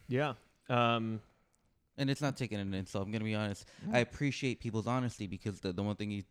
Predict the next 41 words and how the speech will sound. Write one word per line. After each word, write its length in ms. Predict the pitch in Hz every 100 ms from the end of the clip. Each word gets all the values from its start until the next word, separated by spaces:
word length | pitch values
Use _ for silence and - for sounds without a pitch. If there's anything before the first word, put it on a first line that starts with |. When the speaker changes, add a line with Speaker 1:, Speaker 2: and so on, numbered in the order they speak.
| -
Speaker 2:
told 140 | 113
me 80 | 95
to 60 |
start 180 | - 95
focusing 380 | 104 95 92 107
now 140 | 104
is 120 | 95 87
watching 480 | 92 98 104 - 107
myself. 440 | 92 - 95 - - - -
I 160 | - 95
see 380 | 95 - 147 147
all 140 | 117
the 80 | 104
little 260 | 101 98 98
things. 300 | 92 90 -
The 80 | 135
little 240 | 151 165
things 280 | 151 147 117
add 200 | 120 117
up, 240 | 110 101 -
but 120 | 101
it's 180 | 104 -
one 100 | 120
of 60 |
those 60 | 107
things, 200 | 113 92
it's, 180 | 101 - - - -
it's 120 | 110
gonna 120 | 117
take 260 | 110 113 98
a 20 |
while 180 | 110 104
to 100 | 95
sort 280 | - 104 92
of 80 | 85
mold. 380 | 95 101 101 104 - - - - - _ - - - _ _
Speaker 1:
Yeah. 260 | 127 131 127 - - - - - -
I 100 | 135
mean, 160 | 147
it, 160 | 156 160
it's, 400 | 151 143 - -